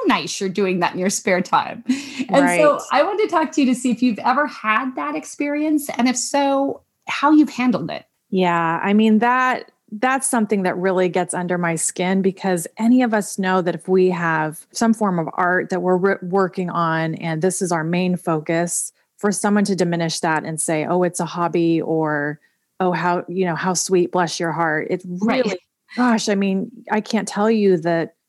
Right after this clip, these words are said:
Speaker 2: weeks, months, years of hard work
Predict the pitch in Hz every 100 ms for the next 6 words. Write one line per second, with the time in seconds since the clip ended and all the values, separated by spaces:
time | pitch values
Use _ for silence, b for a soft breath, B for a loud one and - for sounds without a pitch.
0 | - 185 233 233 - 185 202 202 - 180
1 | 190 208 196 175 165 175 165 - 185 180
2 | 180 170 175 175 175 -